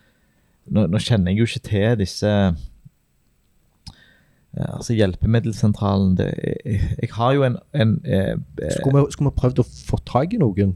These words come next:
Speaker 1: Ja, gjerne vi skulle snakket
Speaker 2: Og snakket med
Speaker 1: med,
Speaker 2: dem,
Speaker 1: ja,
Speaker 2: for dette er
Speaker 1: for
Speaker 2: noe vi må lære litt mer om.
Speaker 1: Ja, for min, min hypotese da,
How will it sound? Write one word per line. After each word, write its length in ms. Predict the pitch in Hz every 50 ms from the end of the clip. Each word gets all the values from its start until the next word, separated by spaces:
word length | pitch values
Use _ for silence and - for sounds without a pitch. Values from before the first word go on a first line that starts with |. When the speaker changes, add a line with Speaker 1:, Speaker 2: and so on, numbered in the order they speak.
| -
Speaker 1:
Ja, 300 | 127 131 147 190 269 302 294 -
gjerne 180 | 202 196 196 202
vi 60 | 202
skulle 180 | 196 - 214 -
snakket 240 | - - 196 165 80
Speaker 2:
Og 80 | - -
snakket 320 | 196 151 135 123 107 92
med 0 |
Speaker 1:
med, 100 | - 151
Speaker 2:
dem, 100 | 113 98
Speaker 1:
ja, 200 | 127 139 165 202
Speaker 2:
for 80 | 208 143
dette 160 | 135 - -
er 60 | -
Speaker 1:
for 20 |
Speaker 2:
noe 160 | 190 147 120 127
vi 80 | 139
må 100 | 135 135 117
lære 180 | 107 98 110 123
litt 120 | 120 -
mer 100 | 123 147
om. 180 | 180 147 - - -
Speaker 1:
Ja, 160 | 160 156 165
for 140 | - - 190
min, 300 | 175 165 185 208 233 233 - _ - _ _ _ _ _ _ _ _ _ _ _ _ _ _ _ _ _ _ _ _ _ _ -
min 160 | - 190 220
hypotese 580 | 240 247 240 240 196 - 190 139 110 - - 147
da, 160 | 131 113 95